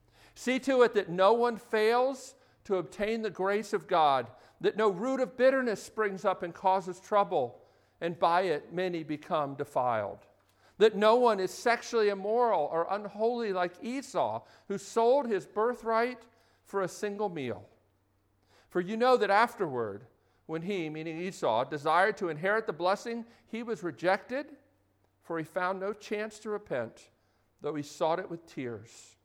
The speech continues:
For you have not come to that, to, sorry, you have not come to what may be touched, a blazing fire and darkness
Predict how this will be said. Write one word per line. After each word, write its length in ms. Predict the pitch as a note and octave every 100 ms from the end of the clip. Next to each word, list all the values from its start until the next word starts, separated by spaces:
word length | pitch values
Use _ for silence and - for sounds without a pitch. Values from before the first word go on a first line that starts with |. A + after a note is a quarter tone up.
| _ _ _ _ _ _ _ _ _
For 500 | - F#3+ A#2+ - - _ _ _ _ _ -
you 180 | F3
have 160 | C#4 E3+
not 320 | F3+ B3 -
come 500 | - B3+ D3 G2 G#2+ - _ _ _ _ _
to 120 | - C#3
that, 380 | D3+ G#3 A#3+ - _ _ _ _ _ _ _
to, 180 | - -
sorry, 300 | A#2 G#2+ B2
you 120 | G#3
have 140 | E3
not 240 | F3+ F#3+ -
come 260 | F#3 E3
to 120 | D#3 C3+
what 280 | C#3+ D#3+
may 140 | D#3+ D3
be 160 | C#3
touched, 720 | B2 - F3 - - - - _ _ _ _ _ _ _
a 60 | C3+
blazing 640 | D3 D3+ E3+ A3+ G3 E3+
fire 440 | - E3+ F3 D3+
and 200 | C3 B2+
darkness 720 | D3 D#4+ F#3+ - C#3 B2 -